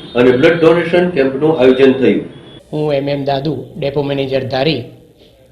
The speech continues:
Speaker 2: અત્યારે હાલ અમારું જે શુભ યાત્રા, સ્વચ્છ યાત્રા અભિયાન ચાલી રહ્યું છે, તે અન્વયે અમે રક્તદાન કેમ્પ આયોજન કર્યું છે, જે તાલુકા આરોગ્ય, અ, ધારી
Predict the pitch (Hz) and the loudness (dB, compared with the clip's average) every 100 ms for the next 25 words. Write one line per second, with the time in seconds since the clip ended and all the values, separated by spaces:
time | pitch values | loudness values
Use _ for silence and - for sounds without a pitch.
0 | _ _ _ _ 135 120 160 160 143 175 | _ _ _ _ -14 -6 -4 -2 -4 -4
1 | 170 165 151 151 151 151 139 165 151 160 | -2 -2 -2 -4 -4 -6 -8 -8 -4 -2
2 | 151 143 143 - 160 - 156 147 151 143 | -2 -4 -6 -6 -10 -8 -6 -6 -4 -6
3 | 123 139 143 139 131 139 151 147 131 120 | -4 -4 -2 -2 -4 -4 -2 -2 -4 -6
4 | 127 123 - - _ _ - 175 165 147 | -12 -14 -20 -20 _ _ -4 -2 0 0
5 | 151 147 143 143 - _ _ _ _ _ | 0 0 -2 -8 -18 _ _ _ _ _
6 | 147 151 143 170 175 151 156 151 143 160 | -10 -6 -4 -4 -6 -4 -4 -4 -4 -2
7 | 156 151 - 151 147 147 143 127 143 180 | -2 -4 -8 -4 -4 -4 -6 -4 -2 -2
8 | 143 131 120 - _ _ _ _ 135 147 | -4 -8 -8 -16 _ _ _ _ -10 -6
9 | 156 147 151 - 156 151 165 170 156 147 | -2 -2 -4 -8 -6 -4 -4 -2 -2 -2
10 | 156 147 156 151 156 - - 143 139 131 | -4 -4 -2 -4 -8 -18 -12 -8 -6 -8
11 | 127 143 123 147 160 180 | -12 -16 -8 -4 0 -2